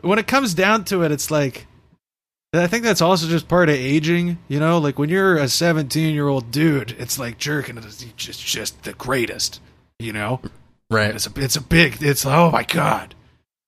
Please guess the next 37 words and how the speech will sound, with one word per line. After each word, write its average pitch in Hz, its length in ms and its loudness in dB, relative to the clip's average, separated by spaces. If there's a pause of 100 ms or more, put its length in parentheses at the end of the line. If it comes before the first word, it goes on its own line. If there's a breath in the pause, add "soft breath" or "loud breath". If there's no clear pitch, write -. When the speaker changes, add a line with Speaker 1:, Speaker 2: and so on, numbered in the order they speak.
Speaker 2:
When 131 100 6
Speaker 1:
Then 202 100 8
Speaker 2:
you 190 60 6
Speaker 1:
as 180 100 4
you 170 60 4
Speaker 2:
figure 170 40 6
out 160 120 6
Speaker 1:
get 180 80 8
Speaker 2:
how 202 60 8
to 185 60 6
do 139 80 4
the 147 40 4
Speaker 1:
older, 151 80 4
Speaker 2:
magic 123 340 2
trick. 104 340 0 (1600)
Speaker 1:
The 117 60 -10
magic 135 420 -2
trick. - 280 -16 (120)
Oh 165 200 4
yeah, 151 160 2
yeah, 139 60 -2 (160)
yeah, 101 220 -12 (180)
yeah. 127 200 -12
Speaker 2:
Yeah. 85 100 -4 (760)
Speaker 1:
But 156 100 0
that's 170 200 4
kinda, 175 280 2
you 160 120 0
know, 160 100 4
the 151 100 2
ma-, 160 220 0 (280)
magic 175 340 2
dissipates 151 540 0
a 117 60 -8
little 113 180 -10
bit. 101 240 -12 (420)
Speaker 2:
Yeah. 85 160 -8